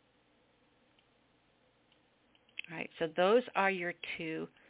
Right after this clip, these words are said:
sentences. One has to start your story, one has to end your story. And all of those twelve prompts I gave you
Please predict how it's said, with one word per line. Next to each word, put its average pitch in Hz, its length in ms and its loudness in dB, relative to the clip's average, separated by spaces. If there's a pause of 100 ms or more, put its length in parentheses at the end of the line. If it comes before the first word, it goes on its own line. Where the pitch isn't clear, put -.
(320)
sentences. 262 520 -2 (380)
One 156 220 2
has 156 200 -2 (160)
to 160 60 -6 (120)
start 175 240 4
your 185 140 -2 (120)
story, 240 360 0 (300)
one 160 240 2
has 156 220 0 (120)
to - 180 0
end 262 200 4
your 202 100 0 (120)
story. - 300 -8 (320)
And - 200 2
all 202 180 6
of 226 80 4
those 233 120 4 (160)
twelve 226 260 2
prompts 214 280 -2
I 226 80 2
gave 220 260 0
you 233 220 0